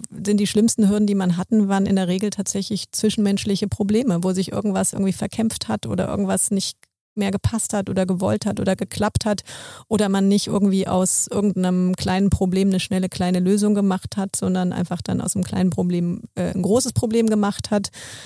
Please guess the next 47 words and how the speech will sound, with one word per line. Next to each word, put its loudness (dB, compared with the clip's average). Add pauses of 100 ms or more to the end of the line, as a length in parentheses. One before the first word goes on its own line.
(220)
Also 0
das 0
waren 2
immer 6
die 6
größten 4
Feuerlöscheraktionen, 0
die 0
ich -4
in 0
anderen 4
Produktionen 2
bisher 2
hatte, 2
dass 2
man 2
irgendwie 4
dann 2
als 0
Moderatorin 2
schlichten 0
musste 2
und 0
sich 0
die -4
beiden 2
Seiten 0
anhören 4
musste 2
und -2
überlegen 0
musste, 0
okay, -4
wie 2
holt 0
man 4
die 4
jetzt -2
wieder -2
an 0
einen 0
Tisch 0
oder 2
wie 0
findet 0
man 2
einen 2